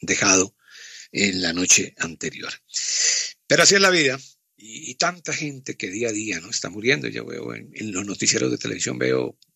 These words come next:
trescientos, cuatrocientos muertos. No, la cosa está muy brava. Bueno, don Marino, en la parte deportiva, ¿qué le quiero decir? Que me tocó ayer Nacional frente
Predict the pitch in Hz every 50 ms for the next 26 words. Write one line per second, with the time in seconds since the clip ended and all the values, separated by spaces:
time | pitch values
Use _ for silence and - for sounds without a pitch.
0 | _ _ - 110 107 - - 120 127 147 151 143 131 - - - - - - -
1 | - - - - - - 73 - - 139 - - - - - - - 156 139 -
2 | - 139 127 - - - - - - - - - - - - - _ - - -
3 | - - _ _ - - - - - - - - - - 87 82 - _ _ -
4 | 92 92 87 - - - - - _ _ _ _ _ - - - - - - -
5 | - - - - - - _ _ 151 165 190 190 180 165 151 147 147 165 165 151
6 | 139 127 135 - _ - 143 135 143 135 - 165 160 - 190 175 165 - 202 180
7 | - 196 190 190 165 - 165 156 151 - - 151 151 151 151 147 - - - -
8 | 151 139 - 131 - - 143 139 147 156 147 156 147 139 135 135 135 151 165 165
9 | - - 160 165 165 - - 165 165 -